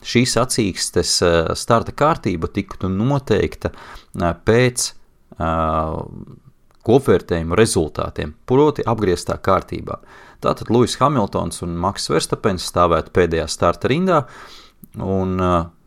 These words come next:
viņi no šīs pēdējās starta rindas censtos šajā sacīkstē pacelties pēc iespējas augstāk, lai īstajā sacīkstē startētu no šīm pozīcijām. Jā, tas ir diezgan mākslīgi. Es piekrītu, ka tas ir diezgan mākslīgi, un esošais kvalifikācijas formāts,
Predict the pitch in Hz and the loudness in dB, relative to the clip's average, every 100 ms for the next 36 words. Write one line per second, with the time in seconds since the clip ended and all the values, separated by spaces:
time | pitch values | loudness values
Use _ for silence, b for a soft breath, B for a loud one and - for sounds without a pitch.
0 | _ _ _ _ 90 120 151 131 - 92 | _ _ _ _ 0 0 0 -4 -4 0
1 | 85 82 80 113 - 101 87 - 98 - | 2 2 0 -6 0 2 2 2 0 0
2 | 113 143 - - 107 107 92 82 - 80 | -2 -2 -4 0 0 2 -2 -2 -2 -4
3 | - 127 - 101 - 82 95 - 85 82 | -2 -2 0 -4 -4 -2 -2 0 -4 -4
4 | 82 - 80 95 - - 80 131 135 - | -6 -6 -4 -2 -4 -4 -2 0 2 2
5 | 85 90 80 117 156 - 139 117 - 131 | 0 0 -2 -2 -2 0 0 0 0 -2
6 | - 104 - - 90 - B B B B | 0 -4 -4 -2 -2 -2 B B B B
7 | - 107 110 90 - 87 - 95 95 95 | 0 0 4 2 2 -4 -2 -4 2 2
8 | 80 71 - - - - B B B B | 2 -4 -8 -6 -8 -10 B B B B
9 | B 101 104 135 170 131 123 143 143 90 | B -2 2 4 4 2 0 2 2 4
10 | 104 95 90 90 107 120 - 196 180 147 | 2 2 0 2 2 2 -2 -2 -2 -8
11 | _ _ - - - 95 - 165 175 - | _ _ -12 -12 0 0 0 -2 -2 -2
12 | - 104 - 127 95 95 95 92 101 139 | -2 -2 2 2 2 0 2 -2 2 2
13 | 139 117 98 90 92 104 - 95 87 - | 2 -2 -2 -2 -2 -2 0 -2 -2 -4
14 | - 113 110 - 87 85 - 82 - - | -4 2 2 2 -2 -2 -2 -4 -4 0
15 | 101 117 123 92 80 - - | 4 4 4 2 2 0 -2